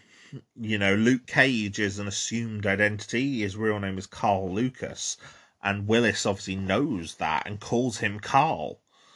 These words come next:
Uh, so now we've got this villain with a really strong link to the hero, um, that I don't think Cottonmouth had. And I think it's really good.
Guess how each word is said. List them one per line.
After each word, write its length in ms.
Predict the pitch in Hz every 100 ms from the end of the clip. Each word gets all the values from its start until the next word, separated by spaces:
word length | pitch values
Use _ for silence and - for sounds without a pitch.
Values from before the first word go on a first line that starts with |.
| _ - _ _ _ _ -
Uh, 100 | - - _ _
so 200 | - 123
now 220 | 123 131
we've 120 | 131 107
got 180 | 123
this 120 | 117 101
villain 420 | 107 139 131 101
with 120 | 98
a 80 | 104
really 380 | 110 120 127 113
strong 480 | - - 135 113 113
link 320 | 117 107 95
to 120 | 107
the 100 | 95
hero, 520 | 92 156 135 82 55 - _ _ _ _ _ -
um, 720 | 107 104 104 104 104 104 - _ _ _ _ _ _ _ _
that 400 | 131 107 120 117 -
I 60 |
don't 340 | 113 107 120 -
think 200 | 127 -
Cottonmouth 560 | 135 113 110 113 104
had. 400 | - 156 190 - - _ _ _ _ _ _ _ _ _ _ _ -
And 100 | 139
I 40 |
think 260 | 139 196 143
it's 160 | -
really 400 | 104 90 90 101
good. 340 | 117 226 330